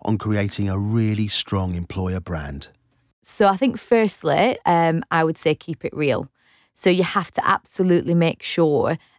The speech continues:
Speaker 2: um, that your employer branding is aligned to your branding. So, um, to keep that authenticity there, to make sure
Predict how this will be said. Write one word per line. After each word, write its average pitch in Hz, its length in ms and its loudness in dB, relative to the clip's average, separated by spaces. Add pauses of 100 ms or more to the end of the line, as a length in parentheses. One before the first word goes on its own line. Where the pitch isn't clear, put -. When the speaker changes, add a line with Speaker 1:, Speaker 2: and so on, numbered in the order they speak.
(120)
Speaker 2:
um, 156 460 2
that 156 320 0
your 160 640 4 (240)
employer 185 640 2
branding 156 760 0 (120)
is 160 180 2
aligned 147 760 0 (120)
to - 140 -6
your 147 380 2 (400)
branding. 151 760 0 (340)
So, 165 600 2 (280)
um, 156 400 2
to - 120 -8
keep - 340 -2
that 175 160 2
authenticity 165 800 0
there, 147 360 0
to - 120 -2
make 170 320 2
sure 139 520 0